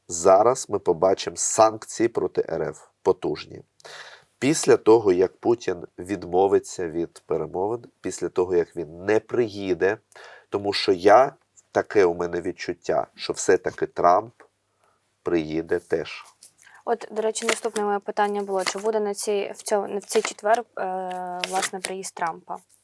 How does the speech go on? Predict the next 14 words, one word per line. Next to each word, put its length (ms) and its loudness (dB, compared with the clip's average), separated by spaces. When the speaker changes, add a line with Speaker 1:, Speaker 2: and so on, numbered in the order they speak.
Speaker 2:
І 60 -8
чи 80 -4
буде 220 2
комунікація 680 -2
з 40 -6
Володимиром 520 -6
Зеленським 480 -10
у 40 -16
нього? 240 -10
Speaker 1:
Трамп 500 4
стовідсотково 920 4
буде 260 0
їхати. 580 -6
А, 480 4